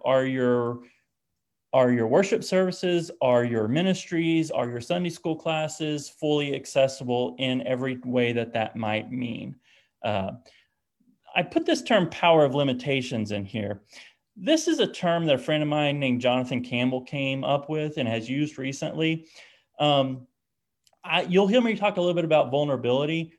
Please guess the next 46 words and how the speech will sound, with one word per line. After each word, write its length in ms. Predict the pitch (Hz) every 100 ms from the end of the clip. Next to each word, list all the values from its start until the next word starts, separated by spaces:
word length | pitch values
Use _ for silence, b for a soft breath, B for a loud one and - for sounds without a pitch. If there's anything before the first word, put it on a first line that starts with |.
| _
which 200 | 135 135
vulnerability 600 | 156 170 156 151 160 160
is 140 | 151
a, 180 | 123 120
is 140 | 139
a 60 | 123
tricky 380 | 123 175 170 156
term, 460 | - 147 151 160 165 b b -
uh, 260 | 127 123
to 140 | 120 -
talk 320 | - 143 143
about. 380 | 156 165 170 - b b
I 60 | -
think 240 | 156 285
I'm 160 | 277 185
start, 260 | 160 190 156
gonna 160 | 165
start 260 | 160 - 156
using 280 | 151 147 143
this 140 | 127
term 260 | - 139 123
power 340 | 143 139 131
limitations 720 | 131 127 123 131 131 131 151
because 260 | 131 127 113
I 80 | 104
like 360 | 107 120 127
the 60 | 135
way 180 | 127 117
it 120 | 117
is. 260 | 123 147 147 B B -
It's 220 | 202 196
a 60 |
recognition 800 | 160 160 165 160 131 139 - 160
that 340 | 139 123 - _
within 460 | 135 135 160 156 165
each 320 | 151 160 160
and 120 | 151
every 240 | 135 135 147
one 160 | 123 127
of 100 | 131
our 80 |
bodies, 420 | 113 113 120 127 127
we 140 | 123
have 400 | 110 117 131 131 -
some 240 | - 143
limitations. 840 | 139 139 139 139 - 143 160 160